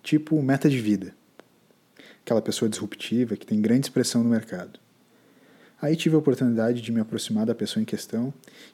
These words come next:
e descobri que, apesar de ser muito boa na vida profissional, na vida pessoal era uma babaca. Extremamente <laughs> abusiva e tóxica.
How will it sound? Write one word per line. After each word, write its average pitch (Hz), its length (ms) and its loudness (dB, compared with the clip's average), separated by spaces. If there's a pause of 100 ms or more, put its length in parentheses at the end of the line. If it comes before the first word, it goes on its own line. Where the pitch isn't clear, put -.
e 165 60 -2
descobri 143 320 0
que, 165 100 2
apesar 120 380 2
de 110 300 0
ser - 220 -4
muito 143 240 0
boa 113 240 2
na 104 100 2
vida 101 200 -2
profissional, 104 720 -6 (520)
na 117 60 -2
vida 117 180 2
pessoal 131 680 0 (480)
era 131 220 -2
uma 131 140 0
babaca. 110 420 -2 (1080)
Extremamente 131 800 0
<laughs> - 20 -2
abusiva 117 400 -2
e - 20 0
tóxica. - 440 -10